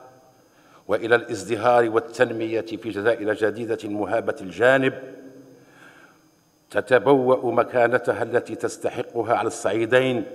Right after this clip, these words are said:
الإقليمي والدولي، مكانة تتناسب ومقدراتها البشرية والمادية وتتوافق وتضحيات أبنائها الجسام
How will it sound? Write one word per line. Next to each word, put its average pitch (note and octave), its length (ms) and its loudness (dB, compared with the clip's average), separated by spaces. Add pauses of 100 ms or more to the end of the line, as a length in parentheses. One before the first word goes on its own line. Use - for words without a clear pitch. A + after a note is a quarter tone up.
(440)
الإقليمي A2+ 1040 -2 (500)
والدولي، B2 840 4 (960)
مكانة C3 720 2 (580)
تتناسب A#2+ 720 4 (800)
ومقدراتها A#2+ 840 4
البشرية A#2 680 -2
والمادية A2 960 0 (680)
وتتوافق A#2 800 4
وتضحيات A#2 800 0
أبنائها G#2+ 560 2
الجسام C3 640 2